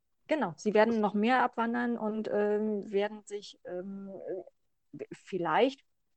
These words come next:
werden manche Leute, ähm, so, ähm, dabei, also so, so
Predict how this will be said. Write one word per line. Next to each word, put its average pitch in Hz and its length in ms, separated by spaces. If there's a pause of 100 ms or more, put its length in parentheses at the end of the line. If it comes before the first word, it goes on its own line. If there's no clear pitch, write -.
(160)
werden 196 320
manche 185 260
Leute, 196 520
ähm, 185 280
so, 196 580
ähm, 185 400
dabei, 190 800
also 170 180
so, 196 300
so 190 360